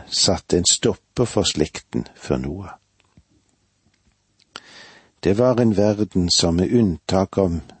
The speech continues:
en mann og hans familie, de representerte en, eh, total gudløs verden. Gud hadde rett til å sette en strek ved den tid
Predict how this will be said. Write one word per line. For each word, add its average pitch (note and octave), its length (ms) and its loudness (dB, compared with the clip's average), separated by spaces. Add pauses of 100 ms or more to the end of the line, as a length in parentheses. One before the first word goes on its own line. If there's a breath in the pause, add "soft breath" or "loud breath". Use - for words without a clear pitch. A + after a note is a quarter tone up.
(480 loud breath)
en F#2 220 0
mann F2+ 480 0
og - 120 -6
hans E2 320 -4
familie, F2 600 -4 (1600 soft breath)
de G2+ 280 4
representerte F#2+ 1120 0 (580 soft breath)
en, E2+ 300 2
eh, D2+ 220 -2 (1300)
total F2+ 720 0 (180)
gudløs E2+ 840 0
verden. - 460 -6 (1400 loud breath)
Gud A2+ 220 4
hadde A2+ 280 4
rett A#2 260 2
til A2+ 100 4
å G#2+ 80 2
sette - 340 0
en G2+ 140 2
strek G#2+ 640 0
ved A#2 140 2
den G#2+ 160 2
tid - 720 -4